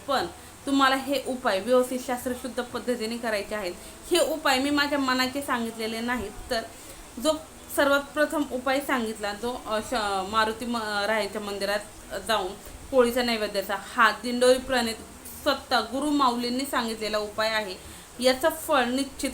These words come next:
काळ्या दगडावरची पांढरी रेष आहे, निश्चित तुमचं लग्न हे पाच शनिवारच्या आत होणारच.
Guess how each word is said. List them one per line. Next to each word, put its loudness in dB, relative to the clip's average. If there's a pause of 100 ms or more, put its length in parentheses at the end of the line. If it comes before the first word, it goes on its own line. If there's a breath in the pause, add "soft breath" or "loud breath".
काळ्या 6
दगडावरची 2
पांढरी 0
रेष -4
आहे, -2
निश्चित -6 (440 loud breath)
तुमचं 0
लग्न 2 (400)
हे 0 (240)
पाच 6 (480)
शनिवारच्या 0 (140)
आत 4 (200)
होणारच. 2